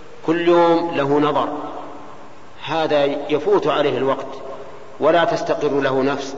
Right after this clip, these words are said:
ولا تستقر نفسه على شيء. ولهذا يروى عن عمر بن الخطاب رضي الله عنه أنه قال:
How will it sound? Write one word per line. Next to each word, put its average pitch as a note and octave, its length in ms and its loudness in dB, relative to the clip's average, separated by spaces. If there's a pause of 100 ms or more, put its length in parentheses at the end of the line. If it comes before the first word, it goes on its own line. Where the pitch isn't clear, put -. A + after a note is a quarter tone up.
ولا E3 260 4
تستقر C#3+ 520 0
نفسه C#3+ 360 0
على B2+ 200 0
شيء. D3 240 -2 (960)
ولهذا D#3 360 4
يروى E3 240 6
عن D3 180 2
عمر D3 380 2 (180)
بن C#3 60 -2
الخطاب C#3 420 0
رضي C3+ 200 0
الله B2+ 280 0
عنه D3 280 0 (640)
أنه C#3+ 500 2
قال: D#3+ 400 4